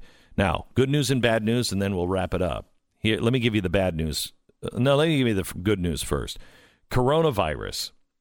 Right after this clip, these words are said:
has caused mortgage rates to plunge now to an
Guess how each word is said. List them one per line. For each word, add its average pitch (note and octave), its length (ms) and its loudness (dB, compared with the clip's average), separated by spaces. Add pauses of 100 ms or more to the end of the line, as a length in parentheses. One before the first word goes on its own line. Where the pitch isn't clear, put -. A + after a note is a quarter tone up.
(680)
has G2+ 160 4
caused D3 360 2
mortgage C#3 420 2
rates G2+ 340 2
to G#2 100 2
plunge C#3+ 560 0
now F#2 280 2
to G2+ 180 0
an F#2+ 120 -2